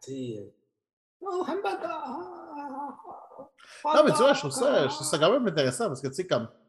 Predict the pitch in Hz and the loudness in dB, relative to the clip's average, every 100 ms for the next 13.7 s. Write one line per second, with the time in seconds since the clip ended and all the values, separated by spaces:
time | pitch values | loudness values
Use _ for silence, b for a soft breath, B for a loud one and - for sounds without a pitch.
0 | _ _ _ - - 123 135 170 202 - | _ _ _ -12 -4 -2 0 0 -4 -12
1 | _ _ _ 139 120 - 101 123 110 - | _ _ _ -8 -8 -8 -8 -4 -4 -4
2 | 113 131 131 117 110 92 - 135 - - | -2 -2 -2 -6 -6 -8 -8 -10 -8 -8
3 | 151 139 131 120 - 151 151 - - 107 | -4 -2 -2 -4 -6 -8 -8 -8 -6 -6
4 | 95 107 101 110 117 113 110 107 110 123 | -6 -10 -8 -6 -4 -4 -4 -4 -4 -6
5 | 143 - _ _ 117 117 170 - 131 117 | -8 -12 _ _ -10 -8 -6 0 2 4
6 | 127 131 113 - - 143 135 107 110 107 | 2 0 0 -2 0 0 -2 -2 -4 -2
7 | 110 110 135 135 113 - 117 113 110 120 | -2 -2 -2 -2 -6 -4 -2 -2 -2 -6
8 | - - 147 117 101 - 104 98 90 - | -8 -6 -6 -4 -8 -6 -4 -4 -8 -14
9 | b b b 113 101 104 135 113 101 98 | b b b -6 -4 0 0 0 -4 -8
10 | - 127 117 98 92 104 101 104 92 98 | -8 -8 -8 -12 -14 -10 -6 -6 -8 -8
11 | 92 101 101 - 101 104 151 131 135 139 | -8 -10 -10 -10 -8 -4 -4 -4 -4 -8
12 | _ _ _ _ _ _ _ 113 117 110 | _ _ _ _ _ _ _ -2 0 0
13 | 110 110 110 107 104 101 | 0 0 0 0 0 0